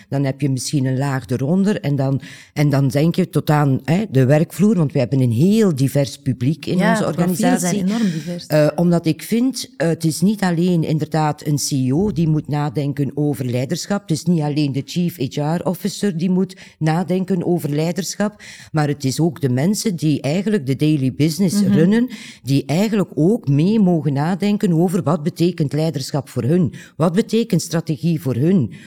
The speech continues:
Speaker 1: Wat is onze toegevoegde waarde van hetgeen dat wij elke dag doen o-, voor dat, voor het grotere geheel? Dus ik zou zo graag in die end zo'n drie, vier
Speaker 2: Het
Speaker 1: programma's
Speaker 2: mag ook niet altijd
Speaker 1: hebben.
Speaker 2: top-down zijn, hè? Het is
Speaker 1: Nee.
Speaker 2: soms ook verfrissend om bottom-up van
Speaker 1: Voilà.
Speaker 2: de werkvloer
Speaker 1: Ja.
Speaker 2: te weten.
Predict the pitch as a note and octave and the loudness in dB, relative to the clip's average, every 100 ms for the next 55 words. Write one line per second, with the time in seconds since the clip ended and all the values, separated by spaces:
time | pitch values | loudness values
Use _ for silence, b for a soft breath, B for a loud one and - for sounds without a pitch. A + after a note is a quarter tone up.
0 | B - A#2 A3 F#3 - F3+ A3+ A3+ G#3 | B -2 0 0 -4 0 0 0 -2 0
1 | E3+ D3+ C#3+ C3+ D3 C3 E3 G#3 A3 F3 | 0 0 0 0 0 -2 -2 -2 -2 0
2 | E3 D3 - D#3 C3+ B2 C3+ F#3 G#3 F3 | -2 -2 -4 -2 -2 -4 -2 -4 -2 -4
3 | E3+ - D3 C3 G#2+ F3+ A#3+ A#3+ B B | -2 -2 -4 -4 0 2 2 -2 B B
4 | E3+ E3 - D#3 B2 - - - D#3 C#3 | -4 -2 0 0 -2 -6 -14 -4 -2 0
5 | B2+ - F#3 F#3 C#3 C#3+ B2 C3+ B2 A#2+ | -2 0 0 2 -2 0 2 2 0 -4
6 | B B B E3+ D#3+ D#3 F#3 F3+ E3 C#3+ | B B B -2 -2 -4 -4 -2 -2 -2
7 | E3 G#3 A#3+ - - - E3+ D#3 E3 G#3+ | -2 -2 -4 -10 -10 -2 -2 0 -2 -4
8 | A#3 F#3+ E3+ D3+ F3 G3 D3+ F#3 - D#3 | -6 -4 -2 -2 -2 -2 -4 -6 -6 -6
9 | C#3+ D#3 A3+ C#4 C#4 B3+ A3 B3+ C#3 G3+ | -2 0 0 0 2 2 2 2 2 0
10 | F3 E3+ F#3+ A#3 F3 D#3+ D#3 G#3+ A3 E3+ | 0 -2 0 0 -2 -4 -4 -4 0 4
11 | D#3+ G#3 G3 F#3+ - - A3+ A#3+ G#3 F#3 | 4 4 0 -4 -8 -4 -4 0 0 0
12 | F3+ E3+ F#3 F3 G3+ G#3+ - - F3+ F3 | 0 0 0 0 -2 -4 -16 -4 2 4
13 | E3+ E3+ E3+ F3 A#3 - G#3 E3 E3+ D#3 | 4 2 0 -2 -2 -2 0 0 0 -2
14 | E3 E3+ A#3+ | -2 -2 -6